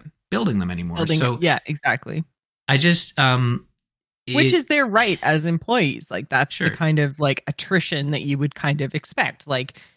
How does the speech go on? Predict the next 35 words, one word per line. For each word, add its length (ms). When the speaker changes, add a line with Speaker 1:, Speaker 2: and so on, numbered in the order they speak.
Speaker 2:
so 420
basically, 720
then 340
if 180
you 120
get 180
a 60
whole 160
bunch 180
of 100
R 120
T 180
S 120
people 340
leaving 260
the 80
company, 400
maybe 260
you 120
don't 240
hire 560
new 260
R 160
T 160
S 140
people 300
'cause 140
that's 180
not 100
what 140
you're 80
building, 520
and 180
that's 240
fine. 580